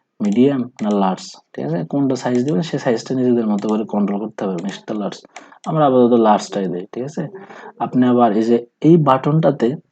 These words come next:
আইকন দি-, আইকনও দিতে পারবেন। যেমন এখানে আমরা একটা আইকন দেই, সাপোজ এই আইকনটা দিলাম, দেখেন একটা আইকন চলে আসলো আমাদের। আইকনটা আপনার কি before হবে না after হবে? এই যে আমরা ধরেন একটা আফটারে দিয়ে দিলাম, ঠিক আছে? আমরা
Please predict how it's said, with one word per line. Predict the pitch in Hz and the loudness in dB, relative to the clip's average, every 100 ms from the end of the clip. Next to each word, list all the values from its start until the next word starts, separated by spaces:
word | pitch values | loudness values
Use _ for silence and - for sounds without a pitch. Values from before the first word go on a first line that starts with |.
| _ _ _ _ _ _ _ - 139 | _ _ _ _ _ _ _ -4 0
আইকন | 127 131 123 | 2 4 4
দি-, | 123 - | 2 0
আইকনও | 117 123 127 123 | 0 2 2 2
দিতে | 117 110 95 | 2 0 -2
পারবেন। | 85 87 98 | -4 -10 -8
যেমন | 104 110 - | -4 -2 -2
এখানে | 107 110 113 | -2 -2 -2
আমরা | 104 104 101 | 0 0 -2
একটা | - 202 | -4 -4
আইকন | 196 190 190 | -2 0 0
দেই, | 170 110 - - - _ _ _ | 0 -4 -10 -20 -20 _ _ _
সাপোজ | - 180 95 - _ _ | -12 -8 -10 -12 _ _
এই | 117 | -4
আইকনটা | 110 110 104 101 | -2 0 0 2
দিলাম, | 107 123 170 | 0 0 0
দেখেন | 135 127 | 0 0
একটা | 113 - | -2 -2
আইকন | 110 107 101 101 | 0 2 2 0
চলে | - 208 | 0 0
আসলো | 202 - 92 | 0 -4 -8
আমাদের। | 85 101 - _ _ _ - | -8 -10 -14 _ _ _ -6
আইকনটা | 120 123 135 139 | -4 0 2 0
আপনার | 139 139 | 0 -4
কি | - - | -6 -2
before | 113 117 143 143 | 0 0 0 0
হবে | 156 208 | 0 2
না | 190 | 2
after | - - 104 | 0 -4 -10
হবে? | 107 92 - - - _ _ _ | -10 -12 -14 -18 -20 _ _ _
এই | 110 98 | -4 -2
যে | 98 113 | -2 -4
আমরা | 131 143 | -4 0
ধরেন | 139 135 | 0 0
একটা | 123 120 107 | -2 -2 -4
আফটারে | 101 - 107 101 | -2 0 2 2
দিয়ে | 87 | 0
দিলাম, | 85 87 - | -4 -6 -8
ঠিক | - | -8
আছে? | 180 | -6
আমরা | 220 160 | 0 2